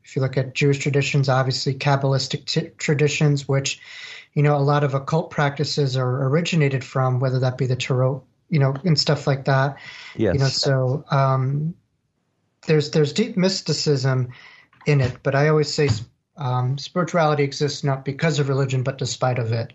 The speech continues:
Speaker 1: And, uh,
Speaker 2: <laughs>
Speaker 1: you know, and, and the same thing with the afterlife and the same thing with God. And, yeah, that's, that's just my personal viewpoint.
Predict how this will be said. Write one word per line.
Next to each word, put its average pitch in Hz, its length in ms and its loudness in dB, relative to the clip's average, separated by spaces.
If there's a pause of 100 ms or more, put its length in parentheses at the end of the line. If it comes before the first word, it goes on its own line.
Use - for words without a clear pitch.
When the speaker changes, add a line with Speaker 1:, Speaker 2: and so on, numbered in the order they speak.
Speaker 1:
And, 120 260 0
uh, 117 220 2 (320)
Speaker 2:
<laughs> 131 400 -2
Speaker 1:
you 135 60 0
know, 131 420 0 (100)
and, 147 180 0
and 165 120 4
the 160 40 4
same 165 260 0
thing 160 180 0
with 147 120 0
the 143 140 0
afterlife 139 580 0
and 135 80 -6
the 127 60 -4
same 135 260 -2
thing 135 180 -4
with 127 180 -6
God. 131 340 0
And, 117 220 -4 (560)
yeah, 143 80 0
that's, 147 260 0
that's 151 200 0
just 147 180 -4
my 143 80 2
personal 139 480 -2
viewpoint. 131 500 -2